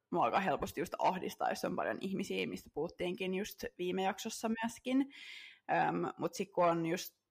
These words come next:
tapahtunut kaikkia vähän ikäviä asioita tällaisissa paikoissa, missä on paljon ihmisiä,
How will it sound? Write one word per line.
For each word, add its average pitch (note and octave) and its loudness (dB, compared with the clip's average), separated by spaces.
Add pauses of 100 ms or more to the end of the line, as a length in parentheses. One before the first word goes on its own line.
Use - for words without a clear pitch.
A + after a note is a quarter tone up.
(140)
tapahtunut E3+ 2
kaikkia - -4
vähän G3+ 2 (300)
ikäviä G#3 2
asioita G3+ 4
tällaisissa G3+ 0
paikoissa, G3+ 2
missä - -2
on F#3+ 0
paljon D3+ 0
ihmisiä, A#3 2